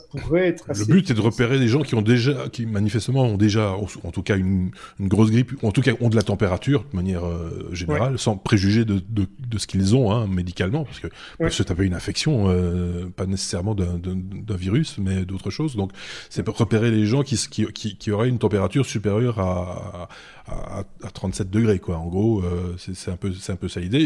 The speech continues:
Speaker 2: Et puis, surtout, de leur gueuler à la figure, « Lave-toi », quoi. Euh, c'est, enfin, je schématise très,
Speaker 1: Oui,
Speaker 2: très
Speaker 1: quand,
Speaker 2: fort, mais
Speaker 1: quand
Speaker 2: c'est ce que
Speaker 1: on
Speaker 2: tu nous
Speaker 1: dit, euh,
Speaker 2: expliquais.
Speaker 1: reste, reste, reste,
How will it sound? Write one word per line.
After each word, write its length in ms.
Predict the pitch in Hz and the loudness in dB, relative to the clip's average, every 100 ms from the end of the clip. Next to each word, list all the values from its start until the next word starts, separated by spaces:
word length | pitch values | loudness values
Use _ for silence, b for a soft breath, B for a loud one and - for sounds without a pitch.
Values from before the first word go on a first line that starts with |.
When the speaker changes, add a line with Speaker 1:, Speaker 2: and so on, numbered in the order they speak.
| 117 | 2
Speaker 2:
Et 80 | |
puis, 200 | 107 147 143 | 2 0 0
surtout, 280 | 101 143 | 0 0
de 120 | 143 110 | 0 0
leur 160 | 101 | 0
gueuler 420 | 95 95 98 120 | 0 0 2 4
à 40 | 113 | 2
la 80 | 98 | 0
figure, « 320 | - 92 139 101 | -4 0 2 2
Lave-toi », 200 | 104 95 78 | 0 -2 -4
quoi. 200 | 85 - _ - | -10 -16 _ -16
Euh, 400 | - 95 95 95 95 | -10 -8 -8 -8 -10
c'est, 140 | - | -10
enfin, 220 | 104 104 95 95 | -8 -4 -2 -2
je 180 | 92 92 | -2 -4
schématise 440 | 95 95 90 90 - | -6 -8 -8 -12 -12
très, 160 | - 110 | -10 -8
Speaker 1:
Oui, 80 | 160 147 120 | -4 -4 -4
Speaker 2:
très 180 | - 135 | 0 2
Speaker 1:
quand, 80 | 151 | 4
Speaker 2:
fort, 180 | 156 165 | 4 2
mais 80 | |
Speaker 1:
quand 60 | 131 | 2
Speaker 2:
c'est 60 | 147 | 2
ce 80 | |
que 80 | 147 | 2
Speaker 1:
on 20 | |
Speaker 2:
tu 140 | 135 117 | 2 4
nous 60 | |
Speaker 1:
dit, 80 | 117 | 4
euh, 20 | |
Speaker 2:
expliquais. 220 | 165 147 156 | 4 4 2
Speaker 1:
reste, 580 | - - 175 180 - 196 | 2 2 4 4 2 -2
reste, 20 | |
reste, 280 | 160 175 175 | 2 2 4